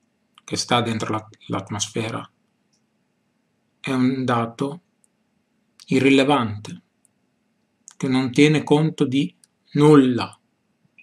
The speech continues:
di nulla. E tu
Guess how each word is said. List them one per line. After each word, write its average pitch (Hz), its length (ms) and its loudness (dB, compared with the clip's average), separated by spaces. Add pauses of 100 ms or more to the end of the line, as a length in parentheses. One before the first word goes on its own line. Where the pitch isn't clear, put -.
(160)
di - 380 0
nulla. 143 580 0 (3250)
E - 180 -10
tu 185 420 8